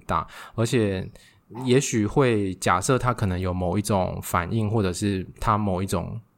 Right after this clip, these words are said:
想要的结果，但是其实也不一定是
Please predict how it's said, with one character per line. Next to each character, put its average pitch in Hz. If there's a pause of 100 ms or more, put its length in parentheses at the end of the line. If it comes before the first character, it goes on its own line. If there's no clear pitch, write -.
(340)
想 98
要 120
的 104
结 85
果， 80
但 120
是 123
其 -
实 143
也 104
不 127
一 113
定 113
是 113